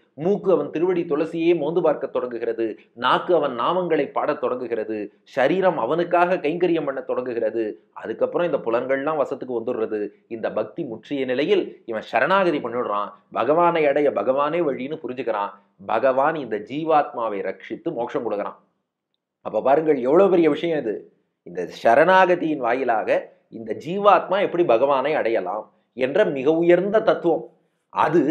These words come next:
நம்ம மனசுல பதியணுங்கிறதுக்காக இந்த காட்சி, அது அப்படியே நடந்த வரலாறு. அந்த வரலாற்றை அவ்வளோ அழகா வியாசர் நமக்கு மகாபாரதம்னு டாக்குமெண்ட் பண்ணி, அதை ஏன் டாக்குமெண்ட் பண்ணணும் அப்படின்னா, திரௌபதியை பற்றி வியாசர் டாக்குமெண்ட் பண்ணதுக்கு காரணம் என்னன்னா,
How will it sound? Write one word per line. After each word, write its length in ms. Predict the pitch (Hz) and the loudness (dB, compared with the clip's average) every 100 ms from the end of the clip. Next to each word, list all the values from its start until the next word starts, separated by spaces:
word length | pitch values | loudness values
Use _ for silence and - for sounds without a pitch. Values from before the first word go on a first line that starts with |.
| 196 | 2
நம்ம 200 | 170 147 | 2 0
மனசுல 380 | 135 185 214 214 - | 0 -2 4 4 6
பதியணுங்கிறதுக்காக 1040 | 156 160 214 214 220 214 180 147 123 104 - - _ | 4 4 6 4 4 2 0 0 0 0 -2 -8 _
இந்த 140 | 98 110 | -8 -2
காட்சி, 320 | 143 190 - 127 | 4 4 4 0
அது 120 | 95 | 0
அப்படியே 320 | 92 101 196 | 2 6 6
நடந்த 300 | 196 180 180 | 6 6 6
வரலாறு. 440 | 139 139 190 170 117 - _ _ | 6 4 4 4 0 -8 _ _
அந்த 240 | - 107 104 | -10 -2 2
வரலாற்றை 640 | 101 135 190 208 202 202 226 | 6 6 8 6 4 2 6
அவ்வளோ 300 | 160 131 160 | 6 8 8
அழகா 260 | 156 170 208 | 6 8 6
வியாசர் 480 | 170 151 185 208 | 6 4 4 4
நமக்கு 300 | 175 165 147 | 2 0 -2
மகாபாரதம்னு 800 | 127 127 165 170 165 - 170 190 170 | -2 0 2 4 2 0 -4 -6 0
டாக்குமெண்ட் 480 | 135 170 202 175 151 | 0 0 -2 -4 -2
பண்ணி, 260 | 139 143 - _ _ _ | -4 -4 -12 _ _ _
அதை 140 | 101 120 | 0 2
ஏன் 180 | 180 196 | 4 4
டாக்குமெண்ட் 420 | 180 180 185 156 | 4 2 -2 -2
பண்ணணும் 320 | 147 143 131 _ _ | -4 -6 -10 _ _
அப்படின்னா, 380 | 95 120 127 175 | -10 -6 -2 0
திரௌபதியை 560 | 143 120 156 175 180 170 | 2 0 2 0 6 6
பற்றி 280 | 170 165 208 208 | 4 -2 -4 -2
வியாசர் 400 | 165 151 180 147 | 0 2 0 0
டாக்குமெண்ட் 440 | 139 160 170 147 | -2 -2 -4 -4
பண்ணதுக்கு 340 | 139 120 117 | -6 -6 -6
காரணம் 460 | 113 120 160 185 156 | -2 0 2 0 -2
என்னன்னா, 320 | 113 95 101 | -6 -12 -16